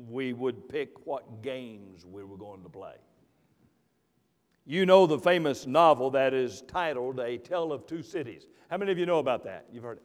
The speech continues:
How many of you have ever read that thing? Anybody? Oh, a bunch of you have. Charles Dickens wrote, "It was the best of times, it was the worst of times." It was the age of wisdom, it was the age of foolishness, it was the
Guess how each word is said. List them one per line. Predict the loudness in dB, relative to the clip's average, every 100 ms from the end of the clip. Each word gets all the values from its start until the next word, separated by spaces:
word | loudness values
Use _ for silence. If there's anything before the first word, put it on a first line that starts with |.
| _ _
How | 0
many | 0 0
of | -2
you |
have | 2
ever | 4 6
read | 4 4 2
that | -4 -6
thing? | -10 -8
Anybody? | -6 -2 -2 -4 -8 -18 _ _ _ _
Oh, | -8 -6
a |
bunch | -4 -4 -2
of | -2
you | -4
have. | -6 -8 -12 _ _ _ _ _ _ _ _ _ _ _ _ -2
Charles | 4 4 4
Dickens | 0 -2 -2 -4 -2
wrote, | 2 4 2 -2
"It | -10 -4
was | -2 -2 -4
the | -4
best | -2 -2 -4
of | -12 -6
times, | -4 -4 -6 -8 -8
it | -6
was | -4 -4 -6
the | -8 -8
worst | -6 -8 -14
of | -20
times." | -18 -18 -20 _ _ -20 _ _ -20 _ _ _ _ _ _ _ _ -2
It | 2
was | 4 2
the | 4
age | 4 4
of | 2 6
wisdom, | 6 6 0
it | -2
was | -4
the | -2 0
age | 2 0
of | -4 -8
foolishness, | -6 -2 -2 -4 -8 -8 -4
it | -6
was | -2 2 4 2 -2 -8
the | -6 -6